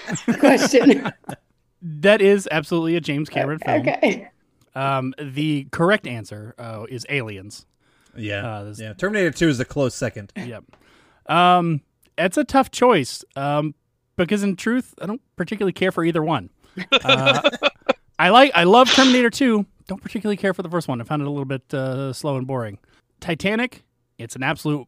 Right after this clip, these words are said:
Speaker 2: marvel. I remember I went and saw it a couple times in the theater, once by, I think once with family, once with friends. Um, and it was an absolute visual marvel.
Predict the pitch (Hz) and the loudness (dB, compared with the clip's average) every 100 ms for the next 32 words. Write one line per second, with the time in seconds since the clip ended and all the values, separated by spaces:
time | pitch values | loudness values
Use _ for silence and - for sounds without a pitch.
0 | - 135 147 185 196 202 127 139 147 147 | -12 -2 2 2 2 2 0 0 0 2
1 | 147 143 131 139 - 143 151 139 - 151 | 0 0 -2 -4 -6 -6 -6 -6 -2 0
2 | 143 - 233 208 202 190 170 170 147 165 | 0 0 -2 0 0 0 -2 -4 -2 0
3 | 156 147 151 151 143 - - 143 139 139 | 0 0 0 -2 -4 -6 -4 -2 -2 -4
4 | 127 151 156 151 135 139 147 135 127 131 | -6 -6 -4 -4 -4 -4 -4 -2 -4 -6
5 | 127 120 135 123 117 113 _ _ _ _ | -8 -8 -4 -4 -6 -12 _ _ _ _
6 | _ _ 120 120 123 156 202 190 180 180 | _ _ -8 -6 -4 -2 2 2 2 2
7 | 175 - 170 147 147 143 151 139 127 127 | 0 0 -2 -2 -4 -2 -2 -2 -2 -2
8 | 117 - - | -4 -10 -20